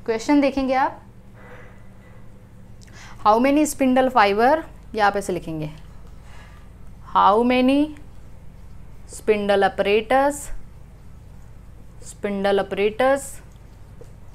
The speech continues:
formed during, how many spindle apparatus formed during formation of,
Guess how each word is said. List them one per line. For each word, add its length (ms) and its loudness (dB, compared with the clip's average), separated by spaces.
formed 680 6
during, 580 4
how 140 0
many 240 -2
spindle 440 2
apparatus 540 -2
formed 480 2
during 480 6
formation 680 4
of, 300 6